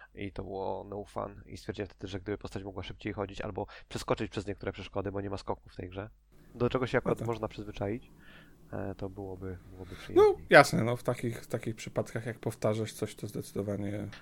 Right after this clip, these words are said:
Speaker 1: No i jestem
Speaker 2: trzeba
Speaker 1: trochę
Speaker 2: to
Speaker 1: zdruzgotany
Speaker 2: przyspieszyć.
Speaker 1: tym, że będę musiał przejść ją jeszcze raz, bo <laughs> nie wszystkie kamienie mówiące znalazłem.
Speaker 2: <laughs>
Speaker 1: Ale trudno.
Speaker 2: To ca-, w calaka ce-, celujesz, tak?
Speaker 1: No, chciałbym, chciałbym. Ale to jeszcze trochę potrwa. Dobra, to tyle.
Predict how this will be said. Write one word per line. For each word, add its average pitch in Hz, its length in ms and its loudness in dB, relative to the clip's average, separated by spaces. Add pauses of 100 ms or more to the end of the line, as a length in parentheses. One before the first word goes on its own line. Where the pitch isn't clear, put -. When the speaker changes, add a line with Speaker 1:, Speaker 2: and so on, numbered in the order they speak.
(120)
Speaker 1:
No 127 160 6
i 127 40 10
jestem 123 200 4
Speaker 2:
trzeba - 0 - (100)
Speaker 1:
trochę 120 140 10
Speaker 2:
to 120 60 0
Speaker 1:
zdruzgotany 113 320 2
Speaker 2:
przyspieszyć. 110 120 0
Speaker 1:
tym, 110 100 0
że 110 80 -2
będę 110 200 0
musiał 110 200 0
przejść 104 220 -4
ją 107 60 -4
jeszcze 107 260 -4
raz, 101 200 0
bo 98 200 -4 (200)
<laughs> 110 280 -2
nie 104 60 -6
wszystkie - 300 -6
kamienie 101 500 -2
mówiące 95 440 -6
znalazłem. 95 560 -6 (540)
Speaker 2:
<laughs> - 720 -6
Speaker 1:
Ale 101 140 -8
trudno. - 360 -12 (680)
Speaker 2:
To 117 120 6
ca-, 117 260 10
w - 80 -8
calaka 123 460 8
ce-, 101 320 -2
celujesz, 104 480 -4
tak? 120 280 -4 (340)
Speaker 1:
No, 190 120 -4
chciałbym, 101 380 -2 (100)
chciałbym. - 320 -16 (1000)
Ale 127 100 -8
to 107 100 -12
jeszcze - 180 -14
trochę - 220 -10
potrwa. - 240 -18 (720)
Dobra, 123 260 6 (120)
to - 120 2
tyle. 151 340 12